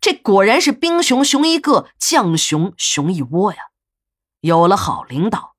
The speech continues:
这工作就有奔头了。在王大富的领导下，保安部的同志们干活就更卖力气了，劲头也更足了。不久，一支混编的特种部队组建成功了。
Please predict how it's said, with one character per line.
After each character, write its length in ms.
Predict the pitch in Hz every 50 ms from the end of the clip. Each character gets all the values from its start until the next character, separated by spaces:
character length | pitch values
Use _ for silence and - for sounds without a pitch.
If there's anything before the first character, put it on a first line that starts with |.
| _ - - _
这 160 | - 208 175
工 340 | - - - 202 220 240 247
作 320 | 240 226 196 156 - - _
就 180 | _ - 185 170
有 180 | - - 131 120
奔 340 | - _ 285 285 220 151
头 180 | - - - -
了。 200 | - - - _ _ _ _ _ _ _ _ _ _ _ _ _ _ _ _ _ _ _ _ _
在 220 | - 190 185 180
王 220 | 175 180 190 214
大 160 | 220 226 202 196
富 180 | - 220 196
的 80 | 170 165
领 160 | 156 156 165
导 140 | 160 135 123
下， 300 | - - 147 - - _ _ _ _ _ _ _
保 180 | _ 226 226 240
安 220 | - 311 349 359
部 120 | 339 339 269
的 60 | 220
同 240 | - - 196 208 220
志 140 | - 254
们 260 | 214 190 175 143 - _
干 280 | _ 233 214 185 175 165
活 200 | - - 165 185
就 120 | 190 208
更 240 | 190 - 190 233 175
卖 160 | 156 151 139
力 180 | 135 147 151 131
气 160 | 117 - -
了， 220 | - - - _ _ _ _ _ _ _
劲 340 | - - 247 254 202 170 143
头 300 | - - - - _ _ _
也 120 | - 143 131
更 280 | - - 208 175 147
足 320 | 127 - - - - 165 185
了。 200 | 175 - - _ _ _ _ _ _ _ _ _ _ _ _ _ _ _ _ _
不 180 | - 170 165
久， 340 | 151 - 143 127 127 123 _ _ _ _ - _ _
一 180 | 285 302 277
支 180 | - - 294 320
混 380 | 330 - - 330 262 226 220
编 180 | 208 269 285 294
的 80 | 254 226
特 320 | - - - - - 220
种 240 | 180 - 165 156 160
部 180 | 180 185 170
队 280 | 156 175 175 151 - _ _ _
组 320 | - - 160 151 147 151
建 200 | 143 170 151 143
成 260 | 143 - - 143 156
功 220 | 156 165 165 165 151
了。 140 | - -